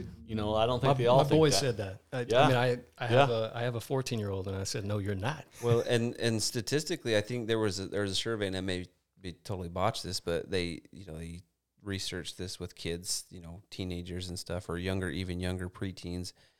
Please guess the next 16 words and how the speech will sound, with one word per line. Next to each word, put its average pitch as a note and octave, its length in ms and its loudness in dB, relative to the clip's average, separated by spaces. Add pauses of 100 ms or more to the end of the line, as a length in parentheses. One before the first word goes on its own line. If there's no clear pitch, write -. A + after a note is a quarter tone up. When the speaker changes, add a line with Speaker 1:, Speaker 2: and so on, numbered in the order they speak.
(220)
Speaker 1:
um, F2 220 -2
from F2+ 240 -6
different F#2 300 -2
countries, F#2 480 -2
and, F2 260 -6
and F2 260 -6
they E2+ 140 -2
looked F2+ 240 -6
at, D#2+ 100 -6
like, D2+ 220 -8
China, F#2+ 340 -2
and, E2+ 380 -6
and E2+ 300 -8
the F2 100 -6
number F#2 400 0
one F#2 400 -2